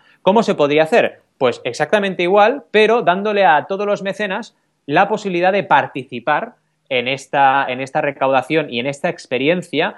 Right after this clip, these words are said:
como, por ejemplo, podéis grabar vídeos de lo que es el transporte de todos los materiales hasta Siria y ponerlos en un canal de YouTube y que la gente vea cómo está pasando. Podéis hacer un diario de bitácora que sea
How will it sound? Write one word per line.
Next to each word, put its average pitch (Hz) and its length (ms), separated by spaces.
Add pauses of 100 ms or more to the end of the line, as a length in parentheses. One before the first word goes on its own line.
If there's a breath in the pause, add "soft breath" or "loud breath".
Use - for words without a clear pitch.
como, 165 340
por 127 140
ejemplo, 113 440
podéis 135 280
grabar 131 320
vídeos 170 580
de 113 160
lo 110 140
que 123 180
es 120 220
el 107 360
transporte 117 880
de 117 180
todos 117 240
los 113 240
materiales 110 720
hasta 110 300
Siria 113 480 (340 soft breath)
y 139 240
ponerlos 123 480
en 123 60
un 117 100
canal 117 220
de 110 80
YouTube 113 280
y 107 60
que 104 60
la 101 100
gente 107 260
vea 107 160
cómo 104 140
está 104 180
pasando. 180 500 (300 loud breath)
Podéis 131 320
hacer 147 220
un 120 120
diario 123 480
de 117 120
bitácora 117 720 (280 loud breath)
que 123 120
sea 139 200